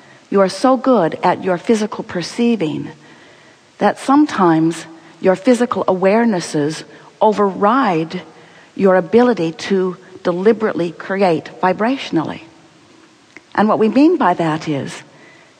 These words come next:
you are such good observers, perceivers, awarenessers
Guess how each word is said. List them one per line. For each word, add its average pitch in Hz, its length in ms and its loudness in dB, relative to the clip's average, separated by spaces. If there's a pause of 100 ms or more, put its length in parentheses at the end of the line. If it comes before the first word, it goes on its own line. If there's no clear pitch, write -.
(320)
you 214 160 2
are 202 80 2
such 233 420 -4
good 277 400 2 (720)
observers, 180 880 -2 (340)
perceivers, 202 920 -2 (500)
awarenessers 190 1080 0